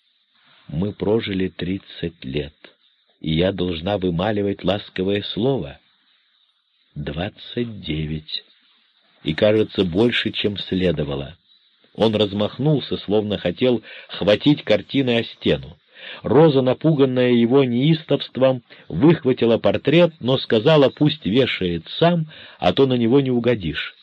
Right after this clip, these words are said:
Когда портрет был водворен в столовой, Роза возненавидела себя за уступку. Она понимала, что ей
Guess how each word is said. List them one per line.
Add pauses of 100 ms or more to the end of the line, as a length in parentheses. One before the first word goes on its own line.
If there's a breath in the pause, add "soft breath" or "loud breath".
(400 loud breath)
Когда
портрет
был
водворен
в
столовой,
Роза
возненавидела
себя
за
уступку. (400 loud breath)
Она
понимала,
что
ей